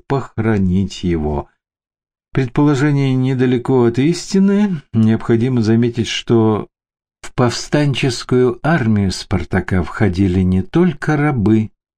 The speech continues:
но и даже римские граждане, пытавшиеся при помощи восставших свести счеты со своими врагами. Один из таких римских граждан,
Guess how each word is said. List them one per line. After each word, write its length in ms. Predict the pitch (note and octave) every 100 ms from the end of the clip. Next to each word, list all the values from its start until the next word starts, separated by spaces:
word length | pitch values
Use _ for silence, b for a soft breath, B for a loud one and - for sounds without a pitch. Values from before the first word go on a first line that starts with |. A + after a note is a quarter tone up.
| _ _ -
но 140 | A2
и 80 | A#2+
даже 320 | A#2+ B2 A#2+
римские 680 | A#2 A2+ C#3 B2+ - C#3 C#3
граждане, 880 | C3+ D3 F3 F#2+ - D2+ C#2 C2+ C2 - _ _
пытавшиеся 880 | G#2 F2+ F2+ D#2+ - F2+ E2 - F#2+
при 180 | F2+ G2
помощи 480 | G2 F2+ F2 -
восставших 760 | F#2+ F2 D#2 - E3+ F#3 - -
свести 480 | - B2 B2 - D3+
счеты 440 | - - C#3 C3+
со 180 | A#2 B2
своими 460 | - A2+ A2+ A#2 A2+
врагами. 640 | A2+ G#2 D#2+ - - - _ _ _ _ _ _ _
Один 440 | F#3+ F#3 F3 F#3+ F3
из 140 | -
таких 440 | D3 A#2 C#3 A#2
римских 720 | B2 A2+ A#2+ - - A2+ A2 F#2
граждан, 720 | F2+ G2+ F#2+ F2+ G2+ B2